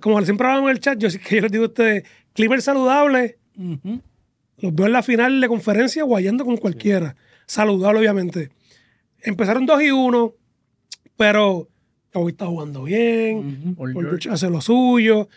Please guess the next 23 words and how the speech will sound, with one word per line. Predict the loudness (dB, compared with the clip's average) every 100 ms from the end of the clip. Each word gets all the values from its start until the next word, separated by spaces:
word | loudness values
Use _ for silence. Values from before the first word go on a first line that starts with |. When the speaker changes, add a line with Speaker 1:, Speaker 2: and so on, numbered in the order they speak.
| _ _ -4
Speaker 1:
Y | 2
es |
un | 2
equipo | 2 2 0 0
que | 0
si | 0 -2 -2
está | -4 -4
saludable | -2 0 2 2 2 -2 -6 _ _ _ _
todas | -2 0
las | 0
piezas, | 0 2 2 0 -4 _ _ _ _ _ _
el | -2
año | 0 0
pasado | 0 0
lo | 0
vimos, | 0 0
el | -2
año | 0
pasado | 0 0 0
vimos | 0 0 0
a | -2
Kawhi | 0 2 0
solo, | 0 0 0 0